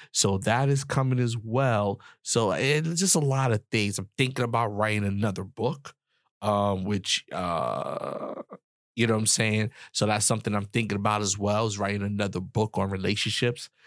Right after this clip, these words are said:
I'll probably connect that with me and my wife's show, to be honest, um, and, and put out a book on relationships. Um, so yeah, so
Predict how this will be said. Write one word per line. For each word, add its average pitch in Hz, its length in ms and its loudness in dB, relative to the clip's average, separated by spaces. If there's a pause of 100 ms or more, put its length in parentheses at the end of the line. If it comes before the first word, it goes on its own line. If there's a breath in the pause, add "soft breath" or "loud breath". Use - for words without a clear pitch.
(140 loud breath)
I'll 107 120 2
probably 123 220 0
connect 107 400 -2
that 98 160 0
with 95 120 -2
me 98 140 0
and 95 80 0
my 90 100 -2
wife's 92 300 -4
show, 101 400 0
to 98 60 -2
be 90 180 -4
honest, 117 520 -2 (440 loud breath)
um, 98 580 0
and, 98 220 0
and 95 180 -2
put 107 140 0
out 98 180 2
a 92 60 0
book 107 400 -2
on 95 180 -2
relationships. 101 800 -2 (460 loud breath)
Um, 117 480 0
so 147 200 2
yeah, 165 240 2
so 113 340 2